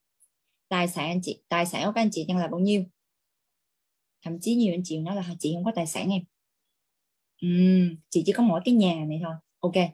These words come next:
Thì anh chị cứ cộng hết tất cả, ừm, của mình lại đi, hay cộng cái thu nhập hiện tại anh chị đang kiếm mỗi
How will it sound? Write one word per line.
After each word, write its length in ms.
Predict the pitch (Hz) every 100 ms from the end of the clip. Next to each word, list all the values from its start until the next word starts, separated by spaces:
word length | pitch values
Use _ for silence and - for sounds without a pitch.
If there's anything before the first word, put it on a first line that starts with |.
| _ _ _ _ _ _ _
Thì 80 | 208
anh 100 | 214
chị 120 | 202
cứ 60 | 226
cộng 180 | 208 165
hết 120 | 247
tất 120 | 254 254
cả, 260 | 175 123 208
ừm, 440 | 226 220 208 202 185
của 60 | 180
mình 140 | 190
lại 180 | 139 139
đi, 100 | 185
hay 180 | 196 185
cộng 200 | 147 147
cái 100 | 214 214
thu 80 |
nhập 100 | 185 170
hiện 120 | 156
tại 180 | 151 156
anh 60 | 180
chị 80 | 147
đang 160 | 175
kiếm 140 | 196
mỗi 120 | 196